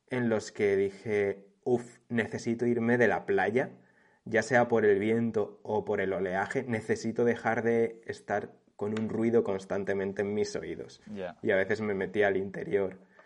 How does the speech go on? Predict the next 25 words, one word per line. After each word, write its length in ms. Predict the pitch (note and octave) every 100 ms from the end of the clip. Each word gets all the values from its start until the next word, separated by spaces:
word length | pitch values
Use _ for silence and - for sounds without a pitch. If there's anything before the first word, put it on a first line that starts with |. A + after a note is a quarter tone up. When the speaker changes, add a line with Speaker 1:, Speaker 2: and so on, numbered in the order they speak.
| - - _ _ _ -
Speaker 1:
Eh, 760 | G#2 F#2+ F2+ F2+ F2+ F2+ F#2 _ _ -
así 260 | G2 F#2
que 100 | F#2
bueno, 300 | F2 F#2+ F2+ - - _ _ _ _ -
eh, 320 | G2+ F#2 F2
ya, 200 | F#2+ F#2
ya 160 | G2 G2+
nos 160 | G2+
contarás 480 | G2+ F#2+ F#2+ F2+ -
tú 120 | G2
qué 100 | F2+
tal 240 | E2+ F2 -
con 200 | C#2+ E2
eso. 300 | - - - _ _ _ _ _ _ _ _ -
Pero 140 | G2
bueno, 200 | G2 - - _
Speaker 2:
Sí. 180 | - A2 F#2 - _ -
Speaker 1:
tú 80 |
estás 220 | C#3 D3+ B2
acostumbrado 540 | A2 G2+ G#2 G#2 F#2
a 20 |
estar 260 | F2+ G2+ F#2+
por 140 | E2+
la 140 | E2 -
costa. 380 | G#2 - -